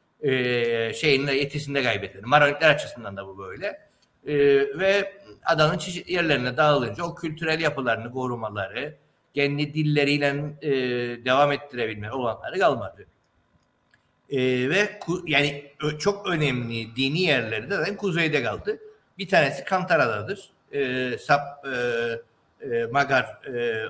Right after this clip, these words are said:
Manastırı, e, Kantara'daki piknik alanının yanındadır. Defalarca restore edilmeye çalışıldı. Gene bizimkiler otel amaçlı,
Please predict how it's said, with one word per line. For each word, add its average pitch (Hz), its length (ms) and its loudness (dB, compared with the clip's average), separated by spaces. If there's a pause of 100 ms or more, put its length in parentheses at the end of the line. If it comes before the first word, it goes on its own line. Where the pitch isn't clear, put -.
Manastırı, 123 640 -2
e, 220 300 -6 (600)
Kantara'daki 135 800 0
piknik 147 320 -6
alanının 120 260 0
yanındadır. 127 560 -4 (500)
Defalarca 156 640 6
restore 135 360 2
edilmeye 107 360 0
çalışıldı. 113 500 -6
Gene 170 220 2
bizimkiler 131 540 -4 (360)
otel 185 580 4
amaçlı, 135 600 0